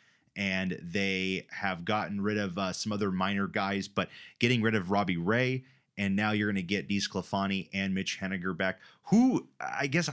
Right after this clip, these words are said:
I'll say this, who do you think wins that? I mean, it, it's, you gotta say maybe the, the Mariners win it because they're getting a lot of money off their payroll.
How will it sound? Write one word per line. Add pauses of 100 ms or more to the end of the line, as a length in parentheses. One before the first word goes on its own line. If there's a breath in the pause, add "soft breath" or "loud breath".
I'll
say
this,
who
do
you
think
wins
that? (120)
I
mean,
it,
it's, (560 soft breath)
you
gotta
say
maybe
the,
the
Mariners
win
it
because
they're
getting
a
lot
of
money
off
their
payroll.